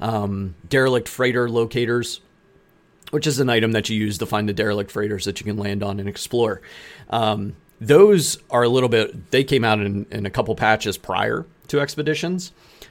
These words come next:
Um, so if you haven't played the game long enough to get onto one of the derelict freighters, they're,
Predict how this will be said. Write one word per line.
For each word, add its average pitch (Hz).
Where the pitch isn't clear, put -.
Um, 107
so 117
if 117
you 127
haven't 156
played 151
the 127
game 139
long 131
enough 151
to 120
get 120
onto 120
one 120
of 110
the 101
derelict 107
freighters, 117
they're, 120